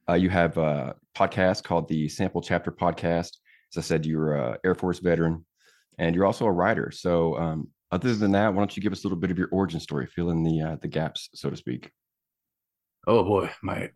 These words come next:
Speaker 2: <clears throat> my origin story. Well, I'm, I'm the, uh, world's best assistant manager.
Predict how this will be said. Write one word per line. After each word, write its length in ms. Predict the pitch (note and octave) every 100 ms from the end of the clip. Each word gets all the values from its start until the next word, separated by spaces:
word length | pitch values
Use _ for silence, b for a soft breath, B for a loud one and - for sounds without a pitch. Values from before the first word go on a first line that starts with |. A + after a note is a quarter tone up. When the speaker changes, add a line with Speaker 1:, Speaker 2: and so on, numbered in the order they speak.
| - -
Speaker 2:
<clears throat> 300 | D#3+ G2+ F#2
my 140 | F#2+
origin 440 | G2 D3 C3 A#2 A2+
story. 380 | - F#2+ F2+ E2+
Well, 180 | A#2+ A#2
I'm, 500 | B2+ C3+ A2+ G#2 F2
I'm 240 | A#2 A#2+ A2+
the, 280 | A2 G#2 G2
uh, 200 | F#2 F#2 -
world's 320 | A#2+ C#3 A#2
best 460 | G2 B2+ C3 - -
assistant 480 | - C#3 - F#2+ F2
manager. 580 | F2+ F#2 F2 G2 A#2